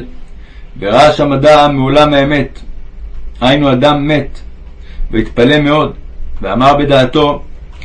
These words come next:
"אלוהים יראו אותו העולם, יהיה רעש גדול מאוד."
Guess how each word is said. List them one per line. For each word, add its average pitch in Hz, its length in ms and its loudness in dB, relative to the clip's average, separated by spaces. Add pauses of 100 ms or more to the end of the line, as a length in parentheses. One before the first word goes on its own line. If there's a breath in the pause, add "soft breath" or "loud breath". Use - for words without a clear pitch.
(220 loud breath)
"אלוהים 135 400 2
יראו 143 240 4
אותו 147 300 2
העולם, 120 420 4
יהיה 131 280 2
רעש 143 280 4
גדול 131 320 2
מאוד." 147 360 0